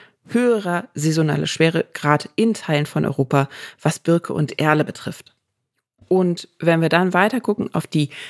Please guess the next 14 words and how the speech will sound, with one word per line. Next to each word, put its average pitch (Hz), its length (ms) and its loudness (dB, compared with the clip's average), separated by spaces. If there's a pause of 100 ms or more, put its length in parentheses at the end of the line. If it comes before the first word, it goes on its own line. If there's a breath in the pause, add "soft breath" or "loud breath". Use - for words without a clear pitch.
(160 loud breath)
Lebensmittelunsicherheit, 262 1600 0
hier 180 240 2
sind 180 240 -2
deutlich 190 420 -2
mehr 170 300 2
Menschen 226 560 0 (100)
betroffen. - 540 0
Im 226 100 -2
Jahr - 160 -2
zweitausenddreiundzwanzig 165 1200 0 (460 loud breath)
waren 175 420 2
das 175 180 0
in 165 120 0
Europa 208 800 0